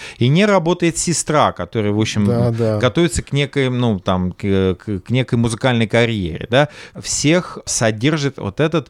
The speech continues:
Speaker 2: Ну
Speaker 1: собственно
Speaker 2: да.
Speaker 1: говоря, Грегор Замза, да?
Speaker 2: Семья держит слуг, э, там, э, делает какие-то сбережения, о которых Грегор Замза не знает, не в курсе, вот,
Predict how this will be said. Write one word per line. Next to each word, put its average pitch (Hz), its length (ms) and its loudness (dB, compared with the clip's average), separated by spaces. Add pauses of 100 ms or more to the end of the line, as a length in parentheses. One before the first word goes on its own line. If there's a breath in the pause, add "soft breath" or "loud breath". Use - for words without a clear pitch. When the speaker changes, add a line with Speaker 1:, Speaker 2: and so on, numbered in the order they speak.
(280 loud breath)
Speaker 2:
Ну 131 140 -6
Speaker 1:
собственно 147 260 2
Speaker 2:
да. 113 60 0
Speaker 1:
говоря, 117 160 2
Грегор 117 500 -2
Замза, 110 380 -2
да? - 80 -8
Speaker 2:
Семья 196 340 4
держит 135 420 0
слуг, 208 640 0
э, 156 320 4
там, 151 300 0 (260)
э, 135 40 2 (260)
делает 170 460 2
какие-то 147 460 0
сбережения, 143 840 2
о 175 140 0
которых 165 480 2
Грегор 147 320 2
Замза 143 400 2
не 156 140 6
знает, 151 560 2
не 151 100 4
в 151 100 -2
курсе, 139 420 0
вот, 110 200 -4